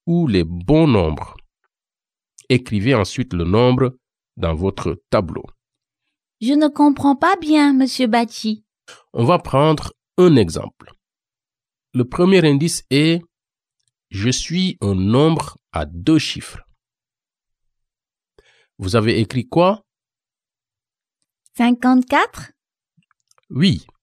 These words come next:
Speaker 1: c'est une bonne réponse. Il y a quatre-vingt-huit autres bonnes réponses pour cet indice.
Speaker 2: Pourquoi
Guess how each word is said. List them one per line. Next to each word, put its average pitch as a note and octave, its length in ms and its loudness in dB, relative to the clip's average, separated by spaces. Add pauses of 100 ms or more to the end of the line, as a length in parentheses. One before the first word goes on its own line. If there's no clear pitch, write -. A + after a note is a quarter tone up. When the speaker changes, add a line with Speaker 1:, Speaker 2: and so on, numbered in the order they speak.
(260)
Speaker 1:
c'est B3 220 -6
une G2 140 0
bonne D3+ 180 2
réponse. - 540 -4 (600)
Il D3 160 -4
y F3 80 2
a G3+ 120 2
quatre-vingt-huit D#3+ 640 -4
autres D3 280 -4
bonnes C3 300 0
réponses C#3 540 -2 (100)
pour F#2+ 160 -8
cet F3+ 240 -4
indice. F#2 500 -2 (3000)
Speaker 2:
Pourquoi F4 320 -4